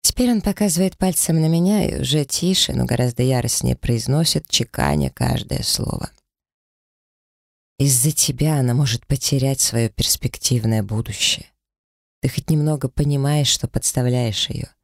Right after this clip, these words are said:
Или ты настолько беспринципный, что тебе наплевать?» «Думаю, Геннадий Петрович, что вы уже сами ответили на свой вопрос», произношу все еще спокойным и безразличным тоном. «Щенок», шипит он,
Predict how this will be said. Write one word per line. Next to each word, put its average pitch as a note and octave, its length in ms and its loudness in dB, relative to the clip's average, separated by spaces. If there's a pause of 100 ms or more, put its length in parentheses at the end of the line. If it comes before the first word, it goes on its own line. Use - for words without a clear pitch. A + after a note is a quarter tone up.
(380)
Или A2+ 120 2
ты B2 120 0
настолько C#3+ 460 0
беспринципный, C3 880 0
что - 200 -2
тебе A#2+ 300 -2
наплевать?» A2 760 -2 (1700)
«Думаю, F3+ 420 2
Геннадий D#3 340 0
Петрович, - 560 -2
что - 220 -2
вы D3+ 60 2
уже C#3+ 160 2
сами - 320 0
ответили A2+ 440 -2
на A2 120 2
свой G2+ 260 0
вопрос», - 640 -2 (400)
произношу A#2+ 460 0
все - 180 0
еще - 180 -4
спокойным A#2+ 640 0
и B2+ 40 2
безразличным A2 760 -2
тоном. - 380 -8 (600)
«Щенок», - 600 0
шипит - 400 -4
он, - 160 -6